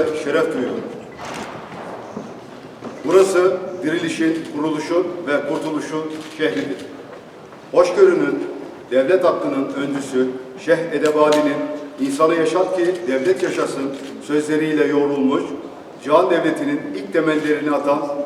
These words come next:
Ertuğrul Gazi'nin adalet anlayışıyla şekillenmiş kadim bir şehirdir. İnsan ve çevre odaklı yapacağımız çalışmalara tüm hemşehrilerimizi,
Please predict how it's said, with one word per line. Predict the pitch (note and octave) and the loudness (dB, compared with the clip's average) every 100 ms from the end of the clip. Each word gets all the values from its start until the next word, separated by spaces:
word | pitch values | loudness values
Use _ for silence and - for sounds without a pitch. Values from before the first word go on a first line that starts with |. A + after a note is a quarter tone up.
| - - | -6 -4
Ertuğrul | C#3 D3 D#3+ F3 F#3 | 0 2 4 4 6
Gazi'nin | E3 D#3 D3+ D3 D#3 - - - - | 8 6 6 2 2 0 -6 -6 0
adalet | C3+ D#3 D#3+ F#3+ F3+ | 6 8 8 8 6
anlayışıyla | D#3+ D#3 D3+ D#3 D3 C#3 | 4 4 2 2 2 2
şekillenmiş | C3 D3+ D#3 D3+ D3 D#3 F3 - - - - C#3+ | 2 0 2 2 2 2 0 -2 -6 -10 -8 -4
kadim | D3+ F#3 E3 | 4 4 4
bir | E3+ | -2
şehirdir. | E3+ D3+ C3+ - - - - - - - - - - - - - - - | 2 2 2 -2 -6 -12 -14 -14 -14 -14 -18 -20 -20 -18 -16 -16 -14 -2
İnsan | D#3+ D#3 G3 A3 F#3+ | 0 4 6 6 4
ve | - | 6
çevre | E3+ A3+ | 6 8
odaklı | G3+ F3+ - D#3+ | 8 6 6 4
yapacağımız | D#3 D3+ D3+ D3+ D3+ D3 | 2 2 4 4 2 -2
çalışmalara | C#3+ C#3+ D3 C#3 C#3+ D3 - - - - | -2 -2 0 4 4 4 2 -4 -6 -6
tüm | - F#3 | 0 2
hemşehrilerimizi, | E3+ D#3+ D#3 D3 C#3+ C3+ C3+ C#3 C#3 | 2 2 0 0 0 -2 -2 -2 -2